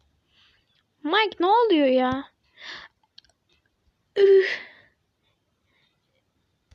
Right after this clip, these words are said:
Mira. Atacak mı beni? Mike kalp atışını o kadar hızlı yapma dedim. Ay. A-,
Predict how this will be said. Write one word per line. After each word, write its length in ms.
Mira. 420
Atacak 440
mı 120
beni? 340
Mike 300
kalp 300
atışını 400
o 80
kadar 280
hızlı 380
yapma 540
dedim. 640
Ay. 260
A-, 260